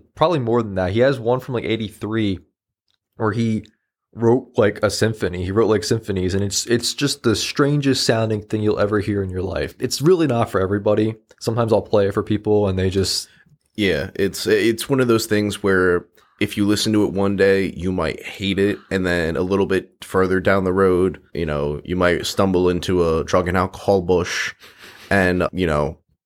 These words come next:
Speaker 2: end up really liking it. It really depends, but like you said, it is, I would categorize it as, I like to put it up there with, like, Piper at the Gates of Dawn by Pink Floyd, where it's, like, that weird nineteen, like, late ni-,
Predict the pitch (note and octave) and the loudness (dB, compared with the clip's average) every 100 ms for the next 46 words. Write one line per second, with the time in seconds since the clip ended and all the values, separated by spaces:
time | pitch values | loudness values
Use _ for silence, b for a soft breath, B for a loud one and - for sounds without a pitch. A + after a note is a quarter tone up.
0 | _ F#2 F#2 D#2+ - D#2+ G2 F2 E2+ F2 | _ 0 2 0 -4 -2 0 2 2 2
1 | - C#2+ C2 C2 - F2 G2 F2+ D#2+ - | 0 -2 -2 -2 -2 -2 0 0 -2 -4
2 | F#2+ D#2+ D#2+ - F2+ E2 - b b b | -4 -2 -6 -2 -2 -2 -6 b b b
3 | b - B2 B2 A2 A#2 G#2+ G#2 G#2 G2+ | b 0 0 0 2 2 2 2 2 0
4 | - G#2+ G2 F#2 G#2 G2+ F#2+ F#2 F#2+ F#2 | 0 0 0 0 0 2 2 2 2 0
5 | F#2+ - F2 E2 D#2+ - A2+ A#2+ - A#2 | -2 0 0 -2 -4 0 0 0 -2 0
6 | G#2+ G#2 G#2 G2 F#2+ F#2+ - F#2+ F#2 F2+ | 2 2 0 -2 0 -4 -2 -4 -4 -6
7 | - E2+ - E2+ E2 F2+ D#2 D#2+ F#2+ E2 | -6 -6 -4 -6 -4 -4 -4 -6 -6 -8
8 | - F2 E2 E2 D#2 D2+ - E2 D#2 D#2+ | -6 -4 -2 -4 -4 -6 -4 -6 -4 -2
9 | D#2 - b b b b b - G#2+ A2+ | -2 -4 b b b b b -12 -2 2
10 | A#2 A#2 A2 A2 G2+ G#2 G2 G#2 G2+ - | 4 4 4 2 0 -2 -2 -2 -2 -4
11 | A2+ G#2 - - - G#2+ F2+ G2 G#2+ G#2+ | -2 -2 -4 -6 -2 -2 0 -2 -2 -4